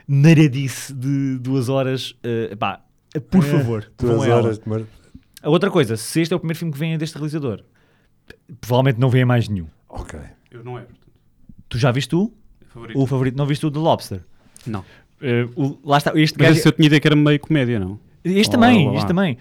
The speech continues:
Speaker 1: O The Lobster é exatamente igual, são à parte. O Lobster é, é, é a sinopse mais fixe de sempre, que é, é um gajo que, eh, numa sociedade,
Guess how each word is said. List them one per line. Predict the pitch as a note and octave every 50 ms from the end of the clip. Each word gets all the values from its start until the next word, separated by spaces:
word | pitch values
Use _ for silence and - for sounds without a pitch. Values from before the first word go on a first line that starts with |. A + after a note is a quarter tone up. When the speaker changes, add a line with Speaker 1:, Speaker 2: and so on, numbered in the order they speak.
| - - -
Speaker 1:
O | D#3 C#3+ C3+
The | D3+
Lobster | F3 E3+ - F#3 F3+
é |
exatamente | F3 F3+ E3 E3 E3 D#3
igual, | C#3 C3 B2+
são | - D#3+ D#3+ D#3
à | D3+
parte. | D3+ C#3 A#2+ C3
O |
Lobster | C#3+ C#3+ C#3+ - D#3
é, | C3+ C#3+ D3 - - D3+ C#3+
é, | C#3 - -
é | - C#3
a | B2+
sinopse | - - D3+ D#3 D3 -
mais | D#3+ C#3+ C#3+ -
fixe | - D#3 - -
de | -
sempre, | - - A2+ G2 - - _
que | - - C3 A2+ G#2 G2 - -
é, | C3
é | C3+
um | C#3+ D3
gajo | C3 C3+ C3 B2 B2 A#2+ B2 C#3+ D#3 - -
que, | - D#3+ D3+ C3+ A#2+ G#2+ G2 - _ _ _ -
eh, | G#2 G2+ F#2+ F#2+ F#2+ G2+
numa | A#2+ B2 B2
sociedade, | A#2 - C#3 C#3 C3+ B2 A2 - -